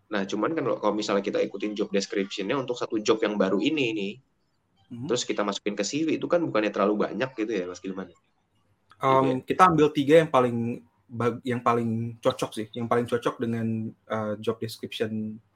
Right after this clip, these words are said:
Speaker 2: lo-, eh, perusahaan yang kita apply. Jadi yang
Speaker 1: Oh.
Speaker 2: paling major apa, yang paling menghasilkan, balik lagi ya, business acumen, yang paling menghasilkan business impact tuh yang mana?
Speaker 1: Hmm. Oke,
Speaker 2: Gitu.
Speaker 1: oke, oke, I see, I see.
Speaker 2: Ah, jadi, em, tapi kalau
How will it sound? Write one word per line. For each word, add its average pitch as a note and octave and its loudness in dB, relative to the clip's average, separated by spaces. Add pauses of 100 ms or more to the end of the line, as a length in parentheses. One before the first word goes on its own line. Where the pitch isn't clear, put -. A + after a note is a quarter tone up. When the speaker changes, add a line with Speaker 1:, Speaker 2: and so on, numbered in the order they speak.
(140)
Speaker 2:
lo-, A#2+ 8
eh, G#2+ 2 (480)
perusahaan E3 10
yang D3 4
kita A#2 2
apply. A2 4 (720)
Jadi B2 6
yang D3 8
Speaker 1:
Oh. - 2
Speaker 2:
paling B2+ 8
major B2 2
apa, A2+ -2 (680)
yang C3 0
paling C3 4
menghasilkan, C3 2
balik C3 8
lagi C#3 6
ya, C3+ 4
business A#2 -4
acumen, A#2+ -2
yang B2 0
paling C#3 6
menghasilkan C3 0
business C3 -2
impact C3 -6
tuh D3+ 2
yang B2+ -2
mana? C3+ 0
Speaker 1:
Hmm. C#3+ -4 (480)
Oke, F#2 -8
Speaker 2:
Gitu. F#2 -2
Speaker 1:
oke, - -6 (140)
oke, - -10
I D2+ -6
see, E2 -8
I D#2 -8
see. - -20 (640)
Speaker 2:
Ah, G2 -12
jadi, C3 0
em, A2+ 2 (320)
tapi - 8
kalau G3+ 12